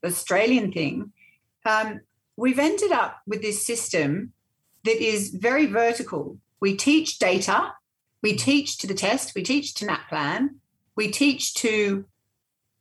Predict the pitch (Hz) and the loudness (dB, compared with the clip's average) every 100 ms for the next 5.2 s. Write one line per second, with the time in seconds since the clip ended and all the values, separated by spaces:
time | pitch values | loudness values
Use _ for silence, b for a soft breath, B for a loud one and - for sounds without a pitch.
0 | _ _ - - 226 214 196 226 247 - | _ _ -4 0 2 0 -2 0 0 0
1 | 214 208 202 190 185 165 165 151 202 285 | 0 0 -2 -2 -2 -2 -2 -2 -2 -4
2 | b b b 247 440 415 - 247 240 202 | b b b 0 2 2 2 0 0 0
3 | 190 185 185 214 214 196 190 302 302 220 | 0 -2 -4 -4 -2 -4 0 2 2 0
4 | 165 170 - - 156 160 175 180 262 381 | -4 -4 -4 -4 -4 -4 -6 -4 -4 -4
5 | - | -8